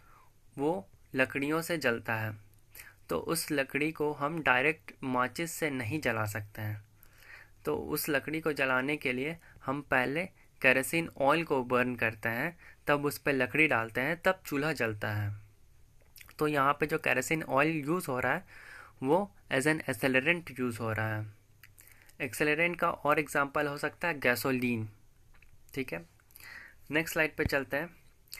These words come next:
Types of fires, दो तरह के फायर होते हैं, एक बर्निंग या फिर जिसे हम फ्लेमिंग फायर के भी नाम से जानते हैं, और दूसरा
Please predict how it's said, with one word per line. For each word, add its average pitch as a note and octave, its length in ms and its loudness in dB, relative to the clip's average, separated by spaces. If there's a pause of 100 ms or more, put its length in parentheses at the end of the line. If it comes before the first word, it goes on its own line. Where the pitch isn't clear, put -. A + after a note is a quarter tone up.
(200)
Types D3+ 320 2
of F#3 100 2 (180)
fires, G#2+ 340 0 (800)
दो D#3 160 2
तरह D#3 280 0
के E3+ 160 -2
फायर B2 340 -2
होते C3 260 -6
हैं, C#3+ 280 -8
एक C#3 200 2
बर्निंग C#3 640 -2
या B2+ 140 2
फिर E3+ 360 -4
जिसे B2+ 280 -6
हम C#3 100 -2
फ्लेमिंग C3+ 460 -2
फायर C3 240 0
के C3+ 120 -6
भी C3 100 -4
नाम C3 200 -4
से C3+ 120 -10
जानते B2+ 340 -6
हैं, D3+ 80 -2
और C3 40 -6
दूसरा C3+ 440 -4